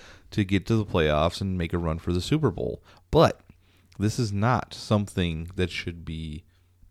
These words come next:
confusing for Packers fans because the Packers secondary in two thousand fifteen consisted of Casey Hayward, Micah Hyde, Demarius Randall, Ha Ha Clinton Dix,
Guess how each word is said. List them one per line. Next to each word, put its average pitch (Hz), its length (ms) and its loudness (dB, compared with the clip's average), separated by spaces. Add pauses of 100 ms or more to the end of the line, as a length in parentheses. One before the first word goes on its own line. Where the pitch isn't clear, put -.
(120)
confusing 98 760 2
for 95 160 -2
Packers 82 440 0
fans 80 340 -4
because 101 720 2 (600)
the - 80 -2
Packers 131 440 2
secondary 82 680 2
in 82 280 -4
two 135 160 0
thousand 104 480 4
fifteen 110 720 -2 (560)
consisted 104 560 2
of 80 300 4
Casey 117 380 4
Hayward, 95 480 6 (420)
Micah 104 400 4
Hyde, 85 480 4 (340)
Demarius 104 640 4
Randall, 87 500 2 (260)
Ha 135 200 2
Ha 160 160 6
Clinton 92 380 0
Dix, 82 320 -2